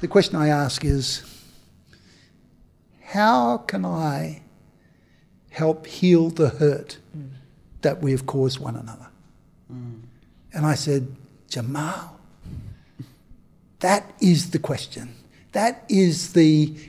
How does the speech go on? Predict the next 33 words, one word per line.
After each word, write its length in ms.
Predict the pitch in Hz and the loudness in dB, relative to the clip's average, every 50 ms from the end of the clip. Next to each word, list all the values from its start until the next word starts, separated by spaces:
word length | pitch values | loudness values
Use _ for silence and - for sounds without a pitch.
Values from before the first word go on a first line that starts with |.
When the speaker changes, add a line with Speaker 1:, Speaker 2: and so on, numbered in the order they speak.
| - - | -12 -2
Speaker 1:
critical 480 | - - 247 233 240 233 - 180 175 202 | 4 6 6 6 6 6 6 4 6 6
issue 280 | 196 - - 165 143 | 4 4 4 4 4
for 160 | 123 - - 196 | 4 4 4 4
all 120 | 196 208 | 4 4
of 80 | 185 180 | 2 0
us 140 | 175 - | -2 0
who 100 | - 170 | 0 0
believe 320 | 151 147 160 160 156 143 143 | 2 2 0 0 0 0 0
in 100 | 151 143 | 0 0
the 60 | 139 | 0
mercy 340 | 147 156 156 151 - - 156 | 0 0 0 0 -2 -4 -4
and 80 | 139 | -2
grace 260 | 135 151 143 135 139 - | -2 -2 -2 -2 -4 -6
of 140 | 139 120 | -10 -6
God. 400 | 117 143 131 131 127 127 127 127 - - - - - - - - - - - _ _ _ 214 | -4 -4 -2 -2 -4 -6 -8 -10 -14 -20 -20 -20 -20 -20 -20 -20 -20 -20 -20 _ _ _ -6
When 200 | 156 175 170 151 | -2 0 2 4
we 100 | 156 156 | 4 6
meet 420 | 151 151 170 196 247 262 - - - | 6 8 8 8 8 8 6 2 0
one 200 | 170 151 139 135 | 2 2 4 2
another, 400 | 131 131 131 123 123 - - - - - - - _ _ _ - | 0 -2 -4 -6 -8 -12 -16 -20 -20 -20 -20 -20 _ _ _ -4
that 140 | 165 151 147 | -4 -2 -2
is 140 | 139 - - | -4 -6 -8
the 60 | 143 | -8
question 520 | - - 139 131 135 - - 131 127 123 | -4 -4 -4 -4 -4 -8 -12 -12 -12 -12
we 80 | 117 113 | -12 -12
should 180 | - - 123 | -12 -12 -12
be 140 | 127 123 120 | -14 -14 -14
asking. 460 | 117 113 - - - - - - - - _ _ - | -14 -14 -14 -14 -14 -14 -14 -18 -20 -20 _ _ -10
Speaker 2:
Mm. 460 | 127 123 123 120 120 117 110 107 107 113 | -8 -6 -6 -6 -6 -8 -10 -10 -8 -4
Speaker 1:
How 240 | - 170 175 180 | 0 0 0 0
can 220 | 180 - - 170 170 | -2 -4 -6 -6 -4
I 160 | 151 139 135 | -4 -4 -4
heal 520 | 127 - - 147 139 127 123 135 - - | -6 -6 -4 -2 -2 -2 -2 -4 -8 -18